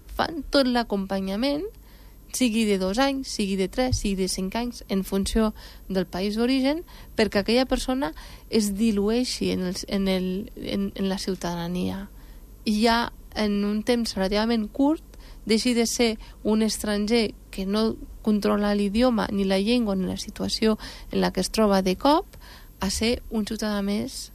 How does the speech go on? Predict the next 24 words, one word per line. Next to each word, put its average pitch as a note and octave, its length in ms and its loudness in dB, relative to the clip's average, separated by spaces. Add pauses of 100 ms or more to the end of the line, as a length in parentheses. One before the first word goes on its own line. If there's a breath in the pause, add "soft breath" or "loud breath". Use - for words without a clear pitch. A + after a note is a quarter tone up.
(140)
dintre G3+ 320 0
de G#3+ 120 0
la F#3 80 -2
població, - 640 -4 (320 loud breath)
amb G3 480 -2
possibilitats G3 400 -4
d'accedir G#3 600 -2 (100)
a G3+ 160 -4
una G3 240 -2
vivenda, A3+ 460 0 (100)
a G3+ 120 -2
un, G3 300 -2 (360 loud breath)
a G#3 80 -2
una G3+ 160 2
ocupació G3 420 -4
laboral G3+ 400 2
com G3 240 0
tants F#3+ 240 -4
altres, G3 480 -6
no? A#3+ 120 -4 (600 loud breath)
I G#3 80 4
això G#3 240 4
és A3 140 2
important, A#3 600 0